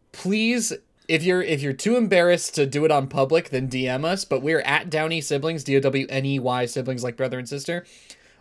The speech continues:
on all social media. Hit us up either in public or in private, depending on your level of pride. And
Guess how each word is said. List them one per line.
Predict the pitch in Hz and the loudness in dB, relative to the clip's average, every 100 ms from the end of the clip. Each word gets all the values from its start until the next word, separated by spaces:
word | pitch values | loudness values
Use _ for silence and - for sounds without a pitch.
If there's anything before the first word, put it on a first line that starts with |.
| - | -2
on | 147 156 | 2 2
all | 147 147 151 | 2 0 2
social | 165 143 143 | 2 0 0
media. | 143 135 131 117 _ _ _ _ _ _ _ _ _ _ _ | 2 6 4 2 _ _ _ _ _ _ _ _ _ _ _
Hit | - 214 | -2 2
us | 294 285 | 2 4
up | 190 175 - | 4 4 2
either | 143 151 160 | 0 4 6
in | 165 170 | 6 4
public | 185 190 170 | 4 4 4
or | 175 | 2
in | |
private, | 160 160 147 139 131 | 4 4 4 2 -2
depending | 131 139 147 143 | -6 -2 -2 2
on | 135 131 | 2 2
your | 135 | 4
level | 135 131 131 | 4 4 2
of | 120 | 0
pride. | 135 123 120 117 - - - - | 0 2 0 -4 -16 -20 -20 -4
And | 143 139 131 | -2 -2 -4